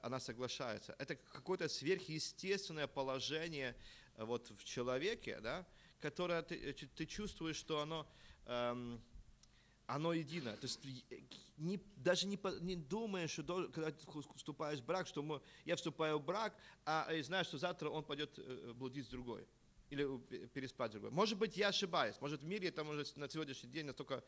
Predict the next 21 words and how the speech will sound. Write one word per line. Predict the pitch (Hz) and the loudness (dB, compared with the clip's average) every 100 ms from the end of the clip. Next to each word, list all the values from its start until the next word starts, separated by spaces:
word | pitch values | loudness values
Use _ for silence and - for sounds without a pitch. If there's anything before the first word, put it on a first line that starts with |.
| - - | -12 -8
всё | - 131 | 0 2
плохо, | 143 151 - 131 | 4 4 4 0
что, | - 135 123 - - - - | 2 0 0 -6 -20 -18 -2
э, | 113 113 117 110 | 2 4 4 4
заранее | 131 156 156 135 | 4 4 4 0
знают, | 110 147 131 | 0 0 0
кто | 151 | -2
с | 143 | -2
кем | 143 131 | -2 -2
уже | 123 | -4
потом | 127 123 135 120 | -4 -4 -4 -4
будет | 120 | -6
спать. | - 117 - - - - - - | -4 -4 -4 -8 -12 -14 -18 -4
Знаете, | 135 151 | -4 -2
да? | 113 131 - - - - - | -2 -4 -6 -20 -20 -18 -2
Но | 151 165 117 123 - | 2 4 4 2 0
извращение | 127 156 156 - 196 175 | 0 0 2 2 0 -2
есть | 156 135 | -4 -4
извращение. | 127 143 - 139 110 | -2 -2 0 -2 -2
И | - | -2
если | 147 185 165 147 | 0 0 0 -4